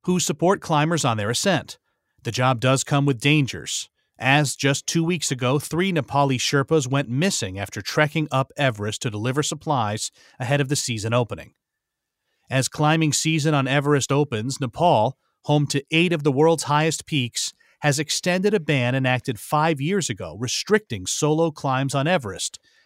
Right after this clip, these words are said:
to now include solo treks throughout the whole country due to the dangers of hiking alone.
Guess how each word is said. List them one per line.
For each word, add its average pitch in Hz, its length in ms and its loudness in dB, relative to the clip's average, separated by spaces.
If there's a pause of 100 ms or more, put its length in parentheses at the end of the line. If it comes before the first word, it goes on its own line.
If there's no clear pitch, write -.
(140)
to 139 100 -4
now 131 220 6
include 127 360 0
solo 147 440 2
treks 131 400 -2
throughout 123 320 0
the 110 100 -2
whole 170 260 0
country - 540 -4 (320)
due 143 120 4
to 160 60 4
the 175 120 2
dangers 123 440 0
of 123 100 -4
hiking 104 340 -6
alone. 113 420 -6